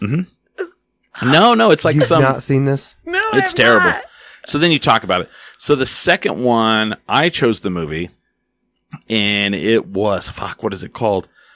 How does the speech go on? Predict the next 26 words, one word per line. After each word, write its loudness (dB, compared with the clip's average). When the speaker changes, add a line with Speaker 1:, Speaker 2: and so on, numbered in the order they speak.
Speaker 1:
Uh, 0
Phantom -2
of -2
the, -6
oh -8
gosh. -12
Oh -10
my -6
God. -4
Speaker 3:
What -12
is, -10
I -2
have -6
seen -10
some -8
weird -2
movies -6
because -6
of -10
you, -10
and -4
I -2
appreciate -8
that. -16
Speaker 1:
<laughs> -10
Uh, -20